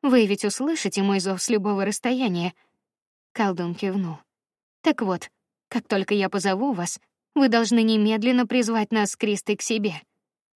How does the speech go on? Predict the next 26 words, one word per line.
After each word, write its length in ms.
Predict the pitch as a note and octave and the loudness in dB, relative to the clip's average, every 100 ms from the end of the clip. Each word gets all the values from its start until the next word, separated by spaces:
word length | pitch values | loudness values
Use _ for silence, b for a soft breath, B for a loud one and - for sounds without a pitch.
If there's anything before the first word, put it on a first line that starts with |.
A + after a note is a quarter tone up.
| _ | _
Обязательное 720 | A#3+ G#3 F#3+ F3+ F#3 F#3+ F#3+ | 0 0 0 -4 -2 0 -2
условие». 520 | G3 A3+ F#3+ E3 E3+ - _ _ _ _ _ _ _ _ | -2 -4 -4 -6 -8 -12 _ _ _ _ _ _ _ _
«Не 200 | E3+ E3 | -8 -6
понимаю», 540 | D#3+ E3+ D#3+ D#3+ D3+ - _ _ _ _ | -6 -6 -6 -8 -12 -16 _ _ _ _
сказал 580 | - - F#3+ E3+ E3 D#3+ | -12 -4 -4 -2 -2 -4
Лот. 240 | D3+ - - _ _ _ _ _ _ _ | -6 -14 -20 _ _ _ _ _ _ _
«Зачем?» 540 | D#3+ E3 D#3 - G3 D3 _ _ _ _ _ _ _ _ | -8 -6 -6 -4 -4 -6 _ _ _ _ _ _ _ _
«Я 260 | C4 A#3 G#3+ | 0 2 2
выкупаю 520 | G3 - G3+ A#3+ F#3+ | 0 -2 -2 -2 -2
свою 320 | D#3+ A3+ G#3+ | -2 0 0
свободу. 500 | G3+ G#3+ G#3+ E3 D3+ D3 _ _ _ _ _ | 0 -2 -2 -4 -8 -12 _ _ _ _ _
Я 200 | B3 G#3+ | 2 2
хочу 280 | G3 G3 G#3+ | 2 -2 0
достать 420 | G#3 G3 - A#3+ | 0 -2 -2 -2
для 180 | F3+ F3+ | 0 -2
вас 180 | F#3+ F#3+ | -2 -4
кое-что, 600 | - G#3+ G3 - B3 B3+ - _ _ | -4 -2 -2 -4 -6 -6 -8 _ _
что 340 | - - C4 G#3+ | -12 0 2 4
очень 360 | A3 - A3 | 2 0 0
вам 180 | G#3+ G#3 | 0 0
пригодится. 680 | G#3 F#3+ G3 E3 D3 - F3 _ _ _ _ _ | 0 -2 -4 -6 -8 -8 -8 _ _ _ _ _
И 80 | B3 | 0
если 400 | G#3+ F#3+ F3+ G3+ | 2 2 -2 -2
я 200 | F3+ F3+ | 0 0
сделаю 460 | E3 F#3+ C#4 F#3 D#3+ | -2 -2 0 0 -2
это, 320 | E3 - E3 | -6 -10 -12